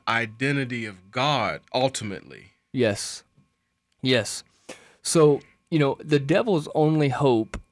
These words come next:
Speaker 2: at defeating a, a, a child of God is deceiving them
Speaker 1: Mm.
Speaker 2: out of their true identity. That's their, that's his only hope,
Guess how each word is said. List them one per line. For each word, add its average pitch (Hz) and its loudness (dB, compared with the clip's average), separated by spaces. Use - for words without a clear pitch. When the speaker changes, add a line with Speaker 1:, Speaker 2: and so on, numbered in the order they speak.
Speaker 2:
at 127 0
defeating 123 -2
a, 120 -6
a, - -4
a 113 -6
child 139 -2
of 123 -6
God 117 -2
is 127 -4
deceiving 135 0
them 110 -4
Speaker 1:
Mm. 104 -10
Speaker 2:
out 123 2
of 120 -2
their 117 0
true 135 -2
identity. 117 -4
That's - -2
their, 117 0
that's 143 -2
his 120 -2
only 151 0
hope, 135 -2